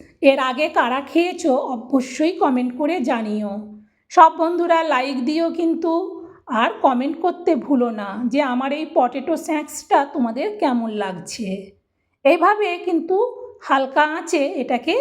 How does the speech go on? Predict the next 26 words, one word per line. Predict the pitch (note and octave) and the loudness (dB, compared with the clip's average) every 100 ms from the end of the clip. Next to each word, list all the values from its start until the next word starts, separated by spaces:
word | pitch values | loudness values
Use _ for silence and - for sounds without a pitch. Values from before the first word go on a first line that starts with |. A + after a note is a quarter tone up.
| D5 - | -2 -2
কিছুক্ষণ | C4 - - C#4 A4 | -4 -4 -6 -2 -2
ভাজতে | C#4 C4+ G3+ - G#3 | 2 0 0 -8 -6
হবে। | A#3+ F#3 G#3 F#3+ - _ _ _ _ | -6 -6 -8 -10 -18 _ _ _ _
যখন | E4+ E4+ F#4 | 4 4 0
এইভাবে | F#4 E4+ F4+ | 0 0 0
সুন্দর | - E4+ D#4+ E4 E4+ | -2 0 2 2 0
কালার | E4+ D#4 D4 D#4 | 2 2 2 -2
এসে | D4+ F4 | -4 0
যাবে | D#4 D#4 F4 | 2 2 0
ভাজা | C4 C#4+ C#4 | 0 0 2
হয়ে | B3+ C#4+ D4+ | 0 0 0
গেলে, | D#4 D#4+ A4+ D5+ - - - | 0 0 -2 -6 -10 -20 -12
তখন | A3+ - A3 | -10 -2 0
এগুলো | B3 A#3+ G4+ | 2 2 2
আমি | A#4 C4+ G4 E5+ - | 2 -2 -4 -6 -10
সব | - C#4 - - | -2 0 0 2
তুলে | D4+ A3 | 2 2
নেব। | G3 F#3+ F3+ F#3+ F#3 - - _ _ _ _ _ _ _ _ _ _ - | -4 -6 -6 -6 -6 -10 -20 _ _ _ _ _ _ _ _ _ _ 4
এইভাবে | D4+ F4 G#4 G#4 F#4 | 4 4 0 0 -2
অল্প | G4+ C4+ B3+ C4+ | 0 -2 0 0
অল্প | C#4+ D4 G4+ | 0 -2 -4
করে | A4 G#4 D#4 B4+ - | 0 0 0 -8 -12
সবগুলোকে | - - B3 F#3+ A#3+ C4 C4 B4+ E5+ - - - | -10 0 0 0 -2 -2 0 -2 -2 -8 -8 0
ভেজে | C4+ B3 A#3+ | 2 2 -2
নিতে | A3 - G#3 | -4 -4 -4
হবে। | G#3 G3 F#3+ | -4 -6 -6